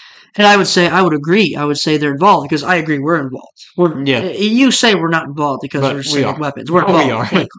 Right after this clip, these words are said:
Speaker 1: that's stupid. Um, but, I mean, it, it's good that they, like, told them this. I mean, as long, as long as they're honest about it,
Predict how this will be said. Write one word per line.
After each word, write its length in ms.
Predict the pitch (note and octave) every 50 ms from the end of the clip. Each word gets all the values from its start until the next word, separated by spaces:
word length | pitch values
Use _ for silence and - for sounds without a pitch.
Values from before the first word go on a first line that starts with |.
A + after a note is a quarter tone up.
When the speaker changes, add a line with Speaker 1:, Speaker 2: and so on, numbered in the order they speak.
| _ _ -
Speaker 1:
that's 500 | F3 E3 D#3 - - - - - - _ _ _ _
stupid. 380 | - B3+ A#3 F#3+ - - - _ - - _ _ _ _ _ _ _ _ _ _ -
Um, 360 | E3+ E3 E3 D#3+ D#3 D#3 D3 - -
but, 280 | E3+ G3+ G3+ G#3 G#3
I 100 | A#3 B3+
mean, 160 | C4 C#4+ C#4 C4
it, 120 | C#4 C#4 C#4
it's 160 | C4 C4 - G#3+
good 220 | G3 B3 C4 C4+
that 140 | C4+ C4 C4
they, 260 | A3 G3+ F3+ C#3 D3 D#3
like, 220 | D#3+ E3+ D3 - - _ _ - -
told 180 | C3 E3 G3
them 140 | F#3+ E3 C#3+ C#3
this. 340 | C#3+ D#3+ F#3 - - -
I 40 | D#3
mean, 260 | D3+ D#3 D3+ D3+ C#3
as 160 | D3 D#3 C#3+ D3+
long, 220 | D#3 F#3 A3+ A3
as 160 | F3+ D#3 D3+
long 160 | E3 G3+ A#3
as 80 | G#3+ E3+
they're 140 | D#3+ C#3+ C#3+
honest 340 | D3 E3 E3+ D#3 D3 - -
about 240 | C#3 C#3 C#3 C#3 C#3+
it, 120 | D3 -